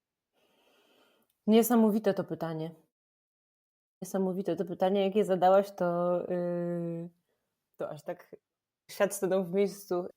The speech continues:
Jest wielka w nim moc, yy, i tak sobie myślę, jak to jest, że przez całe życie od maleńkości, e, wszyscy mówią, że no właśnie, że trzeba kochać innych, że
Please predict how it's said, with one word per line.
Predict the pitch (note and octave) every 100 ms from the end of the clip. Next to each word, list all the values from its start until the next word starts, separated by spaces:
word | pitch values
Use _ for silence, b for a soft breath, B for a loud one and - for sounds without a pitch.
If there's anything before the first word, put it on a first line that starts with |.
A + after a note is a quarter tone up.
| -
Jest | D#3+ D#3+ -
wielka | F3+ E3+ F3+
w | D#3+
nim | F#3 F3+
moc, | F3+ G3 B3+ - - -
yy, | F3+ F3+
i | G3
tak | G3+ G3
sobie | G#3 G3+
myślę, | G#3+ G#3+ G#3 G3+ B B B -
jak | E3+ B3+ D4+ -
to | A3+
jest, | G#3+ D#3+ D#3+ - -
że | F3+ F#3
przez | G3 A3+ G#3
całe | G#3 G3+
życie | F#3 G3 -
od | F3 F#3+
maleńkości, | F#3+ G3 G3 G3 G3 - - E3 - b b b b
e, | - F3
wszyscy | - G3 - F#3+
mówią, | F3 F3+ E3+ F3 E3+
że | D#3+ E3 E3 D#3+ D#3 D#3 D3+
no | D#3+ F3
właśnie, | E3+ -
że | D3+
trzeba | D3+ D3+ E3
kochać | E3+ D#3+ E3+ -
innych, | F#3 E3+ D#3+ D#3+ D#3+ D#3+ -
że | E3+ D#3